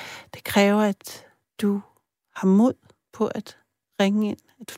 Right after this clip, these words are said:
tør være generøs med din tid og dine oplevelser fra dit levede liv. Det kan også være, at du har været vidne til noget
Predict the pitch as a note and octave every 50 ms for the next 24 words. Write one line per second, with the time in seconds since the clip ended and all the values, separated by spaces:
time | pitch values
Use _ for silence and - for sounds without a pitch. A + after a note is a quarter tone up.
0 | - - - - G#3 G#3 G#3+ A3+ A3+ - - _ _ _ _ _ _ _ _ _
1 | _ _ _ _ _ _ _ _ _ _ _ _ _ _ _ _ _ - F#3+ F#3
2 | F#3 F#3 F#3 F#3 F#3 F#3 F3+ F3 - - - _ - - - - G#3 G3 G3+ -
3 | A#3 B3 - - A#3+ - - - - - - - - A#3+ G#3+ G3 - - G3 G3
4 | - - - - C4+ C4+ D#4+ C3 A#3+ A3+ - - A3+ A3 G#3+ - - G#3 - -
5 | - G3 - - - - - - - G3+ - _ _ _ _ _ _ _ _ _
6 | _ _ _ _ _ _ _ _ _ _ - - - - G3 F#3+ F#3+ F#3 F#3 F#3
7 | F3+ - - - - _ _ _ - - G#3+ - - G3+ F#3+ F#3+ F#3+ G3 G3+ G3
8 | F#3+ F#3+ - - _ - _ _ _ _ _ _ _ _ _ _ _ _ _ _
9 | _ _ _ _ _ _ - - - - - - _ _ _ - - G#3+ - G#3+
10 | G#3 - - A3+ A3 B3 A#3+ A#3 A3+ A3+ A3 A3 A3 F#3+ F#3+ A#3+ A#3 A#3 A#3 A#3+
11 | B3 C4 - - - - G#3+ G3+ G3 F#3+ F#3+ F#3 F3+ F3+ F3+ F3+ F3 F3+